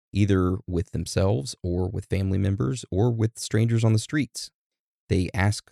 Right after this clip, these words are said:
these individuals of their personal opinions regarding certain conspiracies or mysterious topics, and then they submit those audio interviews to us via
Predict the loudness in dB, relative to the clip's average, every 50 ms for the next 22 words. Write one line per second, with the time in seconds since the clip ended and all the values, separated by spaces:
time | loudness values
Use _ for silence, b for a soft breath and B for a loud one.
0 | _ _ -2 -2 0 0 2 0 2 0 0 -2 0 0 0 0 0 -2 -2 -4
1 | -4 0 0 -2 -2 -2 -4 -4 -4 -2 -2 -2 -2 -2 -2 -2 -2 0 0 2
2 | 0 0 -2 -4 -4 -6 -2 0 2 2 2 2 0 -4 -6 _ _ _ _ _
3 | _ _ _ _ _ -12 -4 0 0 0 2 0 -4 0 0 -2 -2 -2 _ -2
4 | 0 0 0 0 -2 -4 -2 -2 -2 -4 -6 -8 _ -4 -2 0 0 0 0 -2
5 | -4 -4 -4 -4 -2 0 0 0 -2 -2 -2 -2 0 0 -2 -4 _ _ -16 -16
6 | -16 _ _ _ _ _ _ _ _ _ _ _ -2 2 2 4 4 4 2 2
7 | 0 -2 0 0 0 0 _ 2 2 2 0 _ -2 0 0 0 0 0 0 0
8 | 0 0 0 0 -2 -2 -2 -4 -6 -10 -14 -16 _ _ _ -4 -4 -2 -2 0
9 | -2 -2 -2 -4 -10 -6 -6 -4 -4 -4